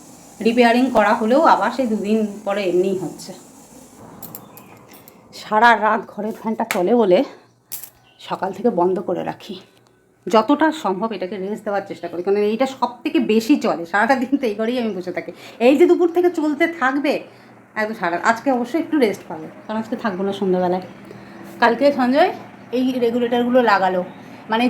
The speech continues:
দুয়ে চলতো আর পাঁচে চলতো, মাঝখানের অপশান একটাও নাই। মানে, এত ফ্যানের স্পিড যে বাইরে দরজায় লোক ডাকলে আমরা শুনতেই পেতাম না ফ্যানের আওয়াজে। আর হাওয়া যদি গায়ে কমও দরকার হতো, তো সেই বেশি হাওয়াটাই নিতে হতো।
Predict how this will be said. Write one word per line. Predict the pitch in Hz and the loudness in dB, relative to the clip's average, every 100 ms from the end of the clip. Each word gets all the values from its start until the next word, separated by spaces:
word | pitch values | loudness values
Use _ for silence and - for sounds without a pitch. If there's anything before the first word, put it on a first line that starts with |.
| 190 | 0
দুয়ে | 285 349 359 | 4 6 6
চলতো | 370 349 427 - | 2 2 0 2
আর | 240 - | -2 0
পাঁচে | 208 226 190 | -4 -6 -6
চলতো, | 180 170 180 - - - 220 | -8 -8 -14 -14 -20 -14 -2
মাঝখানের | 247 254 - 311 302 233 | 0 0 2 4 6 2
অপশান | - 277 254 190 | 0 -4 -2 -2
একটাও | - 208 190 | -2 -4 -2
নাই। | 160 180 | -6 -6
মানে, | 240 269 247 | -4 -2 -2
এত | 240 - - 392 - | -2 -4 0 0 2
ফ্যানের | 370 392 403 - | 4 4 2 0
স্পিড | 359 269 254 - - - - 208 196 | 2 2 2 -4 -14 -16 -12 -2 6
যে | 254 247 233 214 | 8 8 4 4
বাইরে | 233 262 247 | 4 6 4
দরজায় | 233 233 262 233 | 2 2 2 4
লোক | 240 233 | 2 2
ডাকলে | 269 285 403 523 - - - 214 | 2 4 4 2 -10 -20 -6 0
আমরা | 240 - | 0 2
শুনতেই | 262 269 320 311 | 4 6 4 2
পেতাম | 208 190 175 | 0 -2 -2
না | 175 | -2
ফ্যানের | - 220 208 180 | -2 0 2 0
আওয়াজে। | 185 190 185 - - - - 202 | -2 -6 -12 -18 -20 -20 -2 4
আর | 226 220 | 4 4
হাওয়া | 220 247 262 | 6 6 6
যদি | 285 262 | 4 6
গায়ে | 240 254 | 6 6
কমও | 226 240 285 294 | 0 0 2 4
দরকার | 277 277 269 | 2 2 0
হতো, | 214 - 302 - _ _ _ _ | 0 -2 -4 -4 _ _ _ _
তো | 247 349 - - | 0 0 -4 2
সেই | 254 247 | 4 6
বেশি | 233 254 202 | 4 2 0
হাওয়াটাই | 208 208 269 208 | 0 2 0 0
নিতে | 165 170 | -2 -6
হতো। | 160 | -10